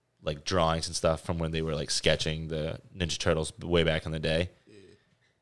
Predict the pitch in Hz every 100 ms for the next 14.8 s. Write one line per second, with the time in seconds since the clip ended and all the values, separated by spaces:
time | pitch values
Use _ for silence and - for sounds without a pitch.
0 | _ - 101 82 57 60 - _ _ _
1 | _ 98 90 82 85 - 87 80 85 90
2 | - 98 85 80 82 80 73 73 - _
3 | _ _ _ _ _ _ 90 82 82 85
4 | 76 73 64 - _ _ _ _ - 90
5 | 82 78 - - 85 - - 82 78 80
6 | - - - - _ _ _ - 80 58
7 | - 58 50 - - _ _ _ _ _
8 | - 90 80 85 73 65 - 73 - _
9 | _ _ _ _ _ _ - 85 76 73
10 | 80 80 - 80 78 82 87 - _ _
11 | _ _ _ - 82 73 82 78 - -
12 | _ _ _ _ _ _ _ _ _ _
13 | _ _ 92 87 87 85 82 80 - 82
14 | 80 80 82 73 64 65 85